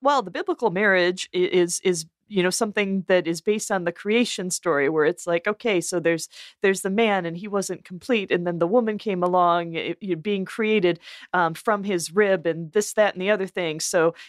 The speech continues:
you know, this is, th-, this is telling the, the biblical story o-, of creation, the "You complete me," um, out of the Bible. So what do you think about that, Brian?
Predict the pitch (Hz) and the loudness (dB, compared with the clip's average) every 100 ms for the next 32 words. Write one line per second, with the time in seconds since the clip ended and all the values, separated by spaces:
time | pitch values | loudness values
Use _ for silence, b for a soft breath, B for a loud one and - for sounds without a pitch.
0 | B 185 175 160 208 208 180 165 - - | B 0 0 0 0 0 0 -2 -6 -10
1 | 165 - 185 202 196 185 - 208 196 185 | -4 -4 0 -2 0 -4 -2 0 0 0
2 | 170 165 160 170 151 190 190 190 180 - | 4 4 4 0 -2 0 0 -2 -2 -2
3 | 190 185 180 170 160 - 156 - - 175 | 2 4 6 4 4 2 -2 -4 -8 0
4 | 180 202 - 160 160 175 - 349 339 - | 2 2 0 -2 0 0 2 2 2 0
5 | 247 - - 330 320 370 381 214 175 160 | -10 -8 0 4 6 6 4 0 0 -2
6 | B B B 196 175 170 170 208 208 202 | B B B 2 4 2 0 2 2 0
7 | 180 196 220 190 156 - 196 220 247 254 | -2 2 2 2 -4 -4 -4 -2 -2 -2
8 | 220 180 165 208 190 - 143 151 170 | 0 0 0 0 0 0 0 0 -6